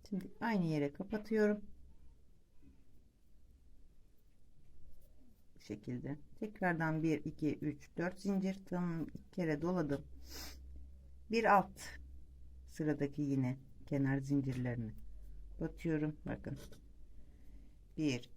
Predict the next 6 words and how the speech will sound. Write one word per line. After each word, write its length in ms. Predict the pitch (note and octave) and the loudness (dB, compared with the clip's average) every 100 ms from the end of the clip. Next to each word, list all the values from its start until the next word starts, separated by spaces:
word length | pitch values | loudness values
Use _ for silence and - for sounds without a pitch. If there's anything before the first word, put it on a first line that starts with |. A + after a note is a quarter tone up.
| - | -6
iki, 460 | C#3 - - A#2+ A#2+ - - | -6 -4 0 0 -2 -8 -4
üç 180 | D#3+ - | -4 -2
zincir. 600 | F3+ E3+ D#3+ E3 E3 - - - - - - - - - - - - - - - - - - - - - - - - - F3 | 0 2 2 2 0 -6 -10 -6 -8 -8 -10 -10 -10 -14 -16 -20 -20 -20 -20 -18 -16 -16 -16 -14 -12 -10 -8 -8 -10 -8 0
Yine 360 | F3 D#3 C#3+ - - | 4 4 4 -2 -4
üçlü 400 | D3+ - E3 D3+ | -4 -2 -2 0
trabzan 600 | D#3+ D3+ C#3+ C#3 D3 | 4 6 6 6 4